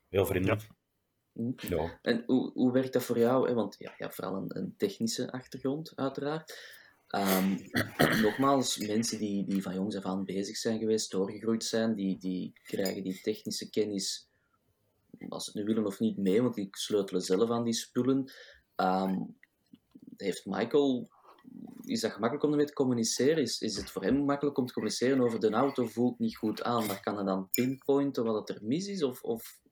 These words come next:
Speaker 3: is dat toch wel lastiger?
Speaker 1: Ehm, om, ja, omdat die, die heeft niet zoveel ervaring, dus voor hem is het altijd, "Ah, ik voel me goed in de auto," of "Ik voel me niet goed in de auto," of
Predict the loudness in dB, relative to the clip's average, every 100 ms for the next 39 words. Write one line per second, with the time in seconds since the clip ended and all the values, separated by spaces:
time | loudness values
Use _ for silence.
0 | _ _ _ _ -6 -4 -4 -4 -2 -2
1 | -4 -8 -10 -12 -14 _ _ _ 2 6
2 | 8 6 4 -4 -6 4 8 8 6 4
3 | 4 4 0 -6 -6 -2 2 6 6 8
4 | 8 8 4 0 2 4 6 4 2 2
5 | 4 6 6 4 -6 -16 -20 _ _ _
6 | _ _ _ -12 4 4 4 2 4 4
7 | 4 6 6 6 4 2 2 0 0 2
8 | 2 0 2 2 4 4 0 0